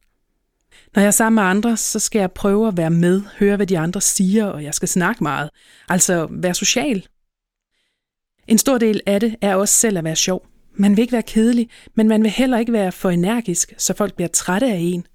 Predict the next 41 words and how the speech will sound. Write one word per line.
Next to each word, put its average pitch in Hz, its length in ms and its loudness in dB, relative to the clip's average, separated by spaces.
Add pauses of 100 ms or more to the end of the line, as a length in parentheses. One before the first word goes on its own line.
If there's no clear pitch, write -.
(120)
siger 156 320 -8
Anna. 156 160 -8 (720)
"Man 220 200 4
vil 220 120 -2
gerne 220 440 0
ligge 240 360 0
lige 240 440 0
og 143 80 -12
balancere." 139 640 -8 (1800)
Anna 208 240 4
Hvidt 214 240 2
Jensen 185 480 0
er 185 120 0
ikke 185 120 0
alene 185 360 2
om 170 120 0
at 175 60 -2
føle 185 360 0
både 185 300 2
et 202 140 -4
indre 214 480 0
og 175 120 -2
et 156 120 -6
ydre 208 260 0
pres - 500 -8
for 175 140 -2
at 165 80 -2
passe - 360 -2
ind 185 140 0
i - 20 0
gruppen 185 400 -2 (100)
ved 175 100 2
at 165 120 0
være 139 240 -6 (200)
social. 156 440 -6 (1080)
En 202 120 6
undersøgelse 214 580 2
fra 165 360 -4 (120)
Børns 202 360 -2
Vilkår - 380 -2
fra 151 380 -6